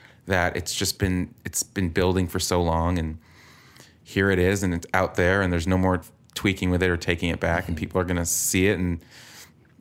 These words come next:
Speaker 1: they're either gonna like it or they're not. I hope they like it, but here it is, and it's ready to be, you know, I feel like a proud father sending my kid off to college.
Speaker 2: Yeah.
Speaker 1: You know, it's over. Here it is.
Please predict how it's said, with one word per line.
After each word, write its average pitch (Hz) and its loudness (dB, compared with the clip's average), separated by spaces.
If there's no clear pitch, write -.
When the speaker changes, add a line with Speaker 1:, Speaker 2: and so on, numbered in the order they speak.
Speaker 1:
they're 98 2
either 98 2
gonna 92 2
like 98 2
it 98 0
or 95 2
they're 87 2
not. 85 2
I 95 0
hope 90 -2
they 90 0
like 85 -2
it, 101 -8
but 85 -4
here 101 -2
it 98 2
is, 104 0
and 85 -2
it's 87 -2
ready 95 2
to - -6
be, 90 0
you 92 0
know, 87 0
I - -16
feel 120 0
like 113 -2
a 107 0
proud 98 2
father 82 0
sending 87 -4
my 85 -4
kid 95 -2
off 85 -2
to - -10
college. 80 -4
Speaker 2:
Yeah. 78 -10
Speaker 1:
You 87 -4
know, 87 -2
it's - -8
over. 87 0
Here 90 -2
it 90 -2
is. 87 -6